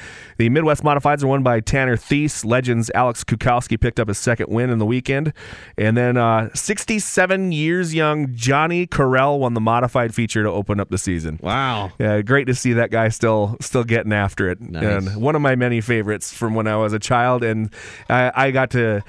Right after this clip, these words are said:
Speaker 1: appreciate him even more now that I got to work in racing and, and get to meet with, with him a lot more often.
Speaker 2: Sure. When did, how long's he been going? Did he start fairly young?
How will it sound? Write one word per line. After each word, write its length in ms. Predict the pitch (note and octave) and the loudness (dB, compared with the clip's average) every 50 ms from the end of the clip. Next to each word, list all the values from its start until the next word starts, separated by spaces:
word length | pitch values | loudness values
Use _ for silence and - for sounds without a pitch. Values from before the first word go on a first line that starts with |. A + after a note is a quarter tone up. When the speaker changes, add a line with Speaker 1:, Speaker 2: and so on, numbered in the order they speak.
| - - - | -14 -8 -6
Speaker 1:
appreciate 460 | - - - D#3+ C#3+ - - D3 C#3 C3 | -4 0 0 0 0 0 0 2 2 2
him 80 | B2 | 2
even 200 | C3 B2+ A2+ A2 | 2 2 0 0
more 280 | A2 A#2+ B2 B2 A#2+ A2 | 2 2 2 2 2 2
now 160 | A2 G#2+ G#2 | 2 2 2
that 120 | G#2 G2+ | 0 0
I 100 | G2 G2 G2 | -2 -2 -2
got 160 | G#2+ G#2 - | -2 -2 -2
to 100 | - F#2+ | -4 -4
work 440 | F2+ F#2 F#2 F#2+ A#2+ C#3 C3+ - - | -4 -6 -4 -2 0 0 0 -2 -4
in 200 | - G#2 G#2 G#2 | -4 -2 -2 0
racing 340 | G#2 G#2 G2+ - G#2 G2 G2+ | -2 -2 -2 -2 -2 -2 -2
and, 200 | G2 F#2+ F#2+ G#2+ | -2 -4 -4 -2
and 140 | G#2 A2+ A2 | -2 -2 0
get 140 | G#2+ A2+ - | -2 -2 -2
to 80 | A#2+ G#2+ | 0 0
meet 220 | G#2+ A2+ A#2+ - | 0 -2 -2 -2
with, 340 | G#2+ G#2+ G#2 G#2 G2+ G#2+ - - | -2 -2 -2 -4 -6 -8 -4 -2
with 180 | A#2+ A2 - | -2 -2 0
him 280 | A#2 A2 G#2+ G#2+ G2+ G2+ - | 0 -2 -2 -2 -4 -4 -4
a 80 | F#2+ | -2
lot 220 | G2 G2+ G2+ F#2 F#2 | -2 -2 -2 -2 -2
more 180 | G2 F#2+ F#2+ | -2 -2 -2
often. 400 | F#2+ F#2 F2+ F2+ - E2+ - A#2 - - | -2 -2 -2 -4 -4 -6 -8 -8 -10 -14
Speaker 2:
Sure. 340 | - - B2 B2+ C3+ B2+ A#2 | -8 -4 -2 -2 -2 -2 0
When 200 | B2 C#3 D#3 D#3 | 0 0 0 0
did, 280 | C3 A#2+ A2+ - - - - | -2 -4 -4 -6 -12 -12 -8
how 220 | G2 A2+ C3 D3 | -4 -4 -2 -2
long's 300 | C#3+ C#3+ C#3+ C#3 C#3 A#2+ | -2 -2 -2 -2 -2 -2
he 100 | B2 C3+ | -2 -2
been 220 | C3 B2+ A#2 A2 A2 | -2 -2 -2 -2 -2
going? 300 | A2+ A#2 B2 A2+ F#2+ F#2 | -2 -2 -2 -2 -2 -4
Did 180 | F#2 F2 E2 | -4 -6 -6
he 180 | - - A#2 G#2+ | -6 -6 -6 -6
start 360 | - - - C3 A#2+ A2+ - | -6 -4 -4 -2 -2 -2 -2
fairly 320 | - B2 A#2 A2 A2 A2 | -2 -2 -2 0 -2 -2
young? 280 | G#2+ G#2+ G#2+ A2+ C3+ D#3 | -2 -2 -2 -2 -4 -6